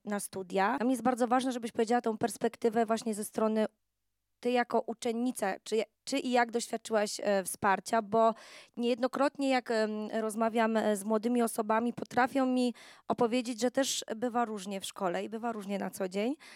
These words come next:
Są takie sytuacje, o których słyszałam, że na przykład też tegoroczna maturzystka, która, e, w pewnym momencie poszła, e, zwróciła się o pomoc do pedagoga szkolnego, to było jeszcze przed, e, przed lockdownem,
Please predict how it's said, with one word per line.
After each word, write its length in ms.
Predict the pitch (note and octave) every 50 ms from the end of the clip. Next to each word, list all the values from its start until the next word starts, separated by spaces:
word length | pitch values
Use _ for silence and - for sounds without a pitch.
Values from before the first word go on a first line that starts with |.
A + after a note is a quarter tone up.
| - - - _ _ _ _ _ _ _
Są 320 | - - - D#4+ F4 D#4+
takie 240 | C#4+ C#4 - A#3 A3
sytuacje, 560 | - - A3 - A3 G#3 G3 G3 - - G#3
o 40 | F#3+
których 280 | - - G3+ G#3 G3
słyszałam, 520 | - - G#3 G3+ - G#3 F#3 F#3+ G#3 A#3 B3
że 100 | A#3 C4
na 120 | C4+ C4
przykład 500 | - - - - - - C4 C4 C4 B3+
też 180 | - C4+ B3+ -
tegoroczna 540 | - A#3 G#3+ G#3 G#3+ G#3+ G#3 - - A3 G#3
maturzystka, 640 | G#3+ G3+ - - G#3 G3 G3+ F#3+ - - - A3+
która, 480 | A3 - A#3 A3+ A3+ A3 A3 A3 G#3+ G#3
e, 440 | - G3 G3 G3 G3 G3 G3 G3 F#3+ -
w 40 |
pewnym 320 | - - A3 G#3 B3 B3+ B3+
momencie 400 | B3+ B3 B3 B3 B3 A#3+ - A3+
poszła, 500 | - A3+ A3+ - - A#3 A3+ A3+ A3 -
e, 240 | A3 G#3+ G#3 G#3 G3
zwróciła 380 | G3 G#3 G#3 - - A#3+ A#3
się 180 | A3+ - A3+ G#3
o 60 | G3+
pomoc 540 | - - G#3+ G3+ G#3 G#3 G3 F#3+ F#3+ - - -
do 480 | F#3+ G3 G3 G3 F#3+ F#3+ F#3+ F#3+ F#3+ - _ _ _ _ _ _
pedagoga 500 | - G3+ G3 G#3 G3 G#3 A3 G#3 A3 G#3+
szkolnego, 600 | G#3 - - - G#3+ G3+ G#3 G#3+ G#3+ G3+ G3+ G#3
to 120 | - - G3+
było 120 | F#3 G#3+
jeszcze 220 | G#3+ - - - G#3
przed, 380 | - - - G3+ G3 - - -
e, 360 | G3+ G3+ G3 G3 F#3+ F#3+ F#3+ -
przed 240 | - - G#3 F#3+
lockdownem, 560 | G3 G3+ F#3+ G3 F#3+ F#3+ F3+ F3+ F#3+ G3+ G#3+